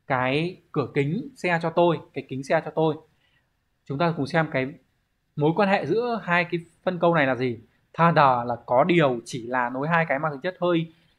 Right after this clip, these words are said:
tương phản nhau, không phải. Tateba là ví dụ, ở đây không nêu ví dụ cụ thể. Số ba là sonoue là thêm nữa, hơn nữa, thêm vào đó dùng để liệt kê, đúng rồi. Ngoài một nhân viên đổ xăng cho tôi thì một nhân viên khác lau. Như vậy nó sẽ là trong dạng thức gì đây nhỉ?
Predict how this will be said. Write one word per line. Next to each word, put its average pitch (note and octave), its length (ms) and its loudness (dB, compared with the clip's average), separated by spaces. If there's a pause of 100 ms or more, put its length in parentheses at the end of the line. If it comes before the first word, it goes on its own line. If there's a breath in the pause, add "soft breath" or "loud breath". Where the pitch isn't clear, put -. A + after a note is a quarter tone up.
(200 soft breath)
tương F#3 220 2
phản A2+ 280 -4
nhau, D3+ 280 0
không D#3+ 120 -2
phải. A2 360 -4
Tateba C#3+ 640 4
là B2+ 220 -2 (420)
ví D#3 240 -2
dụ, A#3+ 200 0
ở E3 120 -6
đây E3 120 2
không E3+ 200 -2
nêu F3 140 2
ví D#3 140 0
dụ A#3 180 -6
cụ F3+ 160 -10
thể. A2+ 240 -8 (220)
Số C#3 160 -6
ba D#3 160 2
là C3+ 140 -2
sonoue D#3+ 600 -2 (360 soft breath)
là B2+ 180 -4 (100)
thêm F3+ 220 0
nữa, F#3+ 220 -2
hơn F3+ 180 2
nữa, A3+ 180 -4
thêm F3 100 -4
vào B2+ 120 -2
đó C3 180 0
dùng D#3+ 100 -6
để A2+ 80 -10
liệt B2 240 -8
kê, E3 260 4
đúng B2+ 140 -12
rồi. C3 220 0 (720)
Ngoài D3+ 280 6
một D3 180 0
nhân F3 160 0
viên F3 180 4
đổ C#3 140 0
xăng D#3+ 180 -6
cho E3 60 -4
tôi D#3+ 220 0
thì C#3+ 60 -8
một C3 120 -8
nhân D#3 160 -4
viên D3 160 -6
khác F3 160 -6
lau. D#3+ 240 4 (260)
Như D#3+ 200 -4
vậy D3+ 160 0
nó C3 120 -2
sẽ G3 140 -4
là D#3 120 -2
trong D3+ 300 -6 (240)
dạng D#3+ 200 -12
thức E3+ 120 -10
gì C#3+ 100 -4
đây C3+ 80 -2
nhỉ? C3+ 80 -2